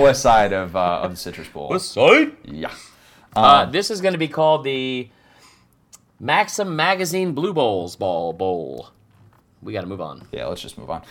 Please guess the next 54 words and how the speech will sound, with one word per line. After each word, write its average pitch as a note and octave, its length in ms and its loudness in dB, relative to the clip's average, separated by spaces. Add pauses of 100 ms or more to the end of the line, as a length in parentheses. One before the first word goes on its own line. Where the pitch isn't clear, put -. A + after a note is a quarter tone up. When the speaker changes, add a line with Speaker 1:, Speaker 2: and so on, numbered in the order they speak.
Speaker 2:
'Cause F#2 120 -12
they G#2+ 100 -6
both, A#2+ 420 -2
they G#2+ 220 -6
really, G#2+ 440 -6
both A2+ 460 -8
teams, A#2 400 -8 (220)
<laughs> - 220 -20
you G#2 100 -14
thought G#2+ 220 -4
you G2 80 -12
were A2 60 -10
gonna G#2 120 -12
get G2+ 140 -10
more G2+ 200 -8
out G2+ 100 -4
of G2 60 -8
them. G2 120 -14
We G2 80 -14
gotta E2 140 -10
go. - 180 -20
Speaker 1:
All - 60 -6
right, F#2 160 -2
Speaker 2:
That's, D2 40 -12
Speaker 1:
yeah. E2 220 -12 (260)
Speaker 2:
I, - 40 -18
I've, F2 140 -20
I've E2+ 140 -14
done F2 160 -16
it. - 160 -20
Speaker 1:
Orange D3 280 4
Bowl. G#2 260 2 (540)
We C3+ 180 0
both F3+ 240 6
had E3 160 4
this C#3 180 0
at C3+ 60 2
number B2 240 2
two, C#3 540 2 (340)
Alabama, A#2 500 6
Oklahoma. G#2+ 680 0 (360)
You C3+ 80 -6
think, D3+ 220 -2
yeah, F3 320 2 (180)
it's C#3 160 -6
the - 80 -2
only E3+ 200 0
game D#3+ 220 -2
that C#3+ 200 4
features B2 300 -4
a A2+ 40 -4
playoff D3+ 380 4
team, C#3 460 -6
or, A2 360 4